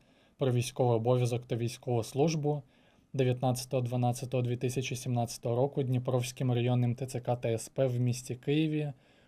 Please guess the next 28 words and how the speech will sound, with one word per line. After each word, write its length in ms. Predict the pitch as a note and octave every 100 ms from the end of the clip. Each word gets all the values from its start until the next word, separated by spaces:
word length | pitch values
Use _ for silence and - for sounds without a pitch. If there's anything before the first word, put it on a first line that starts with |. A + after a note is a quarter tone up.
| -
у 60 | D#3
зв'язку 600 | D#3+ D3 - D#3 D3 D3+
з 100 | C3
визнанням 560 | B2 A#2+ B2+ B2 B2 A#2+
за 100 | A2+
станом 380 | - A#2+ B2
здоров'я 440 | A#2 A#2+ A#2+ A#2+ A#2+
непридатним 680 | A#2+ B2 A#2 B2 A#2+ B2
до 80 | A#2+
військової 500 | A#2+ A#2 - A#2+ A#2+
служби 560 | A2+ C3+ D3+ D#3 C#3+ C3+ - - _ _
в 120 | B2+
мирний 340 | C3+ C3 B2 A2+
час 280 | - D3
та 120 | - C3
обмежено 480 | A#2 C3 C3 D3+
придатним 580 | B2+ A#2+ A#2 A#2+ C3 A#2+
у 80 | A2+
воєнний 440 | A2 A#2+ D3 D#3
час, 400 | C3+ C#3+ C3+ - - _ - _
переданий 480 | D#3 C3 D3+ D#3+ D3
з 80 | C3
обліку 420 | B2+ B2+ B2 B2+
призовників 800 | B2+ A#2 A#2 A2+ A2+ A2+ C#3+ D#3
на 120 | C#3
військовий 480 | A#2+ - C#3+ B2+ B2
облік 320 | C3+ C3 B2+
військовозобов'язаних. 1080 | A#2+ - C3 B2 B2 A#2+ A2 G#2+ G#2+ G#2